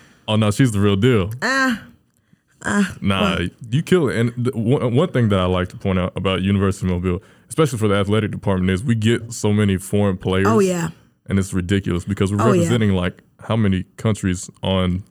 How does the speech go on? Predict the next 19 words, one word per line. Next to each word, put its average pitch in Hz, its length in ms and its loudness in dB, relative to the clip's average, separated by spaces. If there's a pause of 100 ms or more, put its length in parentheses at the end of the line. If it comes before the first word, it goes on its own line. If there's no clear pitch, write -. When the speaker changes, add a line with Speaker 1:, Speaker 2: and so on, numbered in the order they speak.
Speaker 1:
the 90 120 -4
men's 98 320 2
soccer - 280 -6
team? 92 240 -4
It's - 100 -10
like 95 240 -6 (1300)
Speaker 2:
Couldn't 196 200 -2
even 180 180 -2
tell 160 240 -8
you. 98 140 -10
Speaker 1:
Couldn't 90 180 -2
even 90 100 -2
tell 87 160 -6
you. 92 60 -6
It's - 140 0
like 123 80 0
Speaker 2:
Between, 220 320 2
between 220 400 0
fifty-three, 226 1200 0